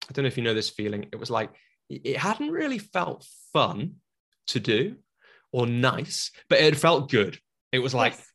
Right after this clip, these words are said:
Speaker 2: it's
Speaker 1: this
Speaker 2: like
Speaker 1: is the, like, the right thing to do. There's
Speaker 2: Yeah.
Speaker 1: something in this. Maybe there'd been a few comments by that point, but most importantly, like, it felt right.
Speaker 2: Yeah.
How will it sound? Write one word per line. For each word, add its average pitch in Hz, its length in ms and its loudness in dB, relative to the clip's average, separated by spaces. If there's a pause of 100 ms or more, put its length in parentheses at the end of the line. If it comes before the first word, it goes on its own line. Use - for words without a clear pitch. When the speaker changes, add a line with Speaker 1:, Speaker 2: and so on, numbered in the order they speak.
(100)
Speaker 2:
it's - 60 -10
Speaker 1:
this 156 120 4
Speaker 2:
like 190 80 2
Speaker 1:
is 147 80 2
the, 143 120 6
like, 131 300 4
the 139 140 6
right 147 420 2
thing 123 460 -2
to 120 120 -8
do. 98 280 -6 (320)
There's 123 160 0
Speaker 2:
Yeah. - 40 0
Speaker 1:
something 143 420 2
in 104 180 0
this. - 280 -8
Maybe 143 160 2
there'd 131 120 4
been 123 80 4
a 120 40 4
few 135 260 0
comments 120 360 0
by 113 140 0
that 110 200 -2
point, 113 260 -4 (360)
but - 100 -4
most 147 220 4
importantly, 123 340 2
like, 104 280 -4 (580)
it - 80 -14
felt - 340 -4
right. 101 300 -8 (720)
Speaker 2:
Yeah. 98 80 -4